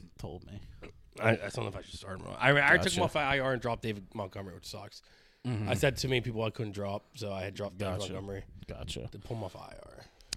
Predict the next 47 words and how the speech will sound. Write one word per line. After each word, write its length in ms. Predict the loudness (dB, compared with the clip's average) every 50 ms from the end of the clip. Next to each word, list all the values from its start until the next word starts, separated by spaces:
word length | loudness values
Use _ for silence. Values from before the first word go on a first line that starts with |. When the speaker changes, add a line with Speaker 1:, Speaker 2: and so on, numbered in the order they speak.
| -8 -8 -14 -20 -2 8
Speaker 1:
Uh, 200 | 12 12 12 12 12
and 100 | 12 12
then 220 | 12 12 12 10
the 60 | 10 12
big 180 | 12 12 12
one 160 | 12 12 12
from 140 | 12 12 10
the 80 | 12 12
week, 240 | 12 12 12 10 12
Chargers 360 | 12 12 12 12 12 12 12
wide 160 | 12 12 12
receiver 300 | 10 8 6 6 8 8
Mike 240 | 8 8 8 8 8
Williams 300 | 8 10 10 8 8 8
suffered 280 | 8 8 8 8 6
a 40 | 4
torn 280 | 4 6 6 6 8 8
A 120 | 6 6
C 220 | 6 4 4 8 8
L 160 | 10 10 10
in 80 | 8
the 60 | 6 6
win 160 | 6 6 6
over 140 | 6 6 4
the 80 | 4
Vikings 480 | 6 8 8 8 8 4 2 2 2 2
and 80 | 2 2
will 160 | 2 2 2
miss 260 | 2 2 0 -2 -2
the 100 | -4 -4
remainder 380 | -4 -2 0 0 0 0 0 -2
of 100 | -2 -2
the 40 | -4
season. 480 | -4 -2 -2 -2 -2 -2 -2 -4 -4 -8 -12 -18 -20 -20 -20 -20 -20 -20 -16 _
Um, 540 | 4 8 8 10 10 8 6 4 0 -4 -6 -8 -10 -12 -14 -16 -18 -20 -20 -20 -20 -20 -20 -20 _ _ _ _ -20 -20 -20 _ _ _ -16 -6
cue 260 | 0 2 2 2 2
Chargers 600 | 2 0 2 2 2 0 0 -2 -4 -4 -4 -6 -6
injury 300 | -6 -4 -4 -4 -4 -4
woes. 520 | -2 -2 -2 -2 -4 -4 -6 -6 -8 -10 -14 -16 -16 -16 -16 -14 -14 -16 -16 -16 -18 -20 -20 -20 _ _ _ _ _ -20 -20 -14 -8
Speaker 2:
Good. 260 | -4 -4 -4 -4 -6 -12 -18 _ _ _
<laughs> 1160 | _ _ _ _ 2 2 2 2 2 -4 -10 -12 -12 -16 -18 -20 -20 -20 _ _ _ _ -4
I 40 | -2
mean, 220 | 0 0 0 -2 -4
okay, 180 | -6 -6 -4 -2
not 340 | 2 4 4 4 4 2 0
good, 440 | -2 0 0 2 2 0 0 -2 -6
but 180 | -8 -10 -10